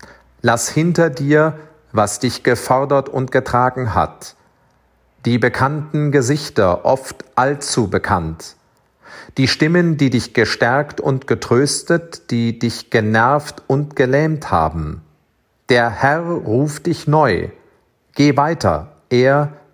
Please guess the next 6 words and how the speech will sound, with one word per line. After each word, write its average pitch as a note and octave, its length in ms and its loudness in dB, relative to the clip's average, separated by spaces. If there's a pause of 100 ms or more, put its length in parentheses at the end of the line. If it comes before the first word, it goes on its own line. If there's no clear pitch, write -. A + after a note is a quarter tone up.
sendet C#3 640 0
dich. - 420 -8 (2000)
Auf A2 200 0
dem D3 220 0
Weg D3+ 280 2
bleiben B2 540 0